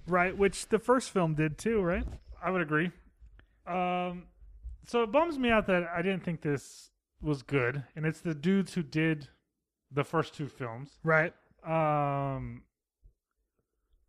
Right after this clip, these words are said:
Speaker 2: and one of the dudes, I'm drawing a blank on his name, he was also one of the writers for season three of Black Jesus.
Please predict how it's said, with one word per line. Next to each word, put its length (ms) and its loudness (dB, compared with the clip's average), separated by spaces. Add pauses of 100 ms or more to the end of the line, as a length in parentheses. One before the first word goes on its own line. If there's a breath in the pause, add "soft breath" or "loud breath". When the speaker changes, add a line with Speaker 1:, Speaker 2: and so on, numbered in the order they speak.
(720)
Speaker 2:
and 480 -4 (140)
one 220 -4
of 100 -8
the 60 -2
dudes, 280 0
I'm 100 -4
drawing 200 -2
a 40 -6
blank 280 -4
on 140 -4
his 220 -6
name, 760 -4
he 200 -10
was 120 -4
also 260 -4
one 140 -4
of 80 -4
the 80 -6
writers 460 -6
for 260 -6
season 380 -10
three 160 -8
of 120 -6
Black 300 -2
Jesus. 480 -6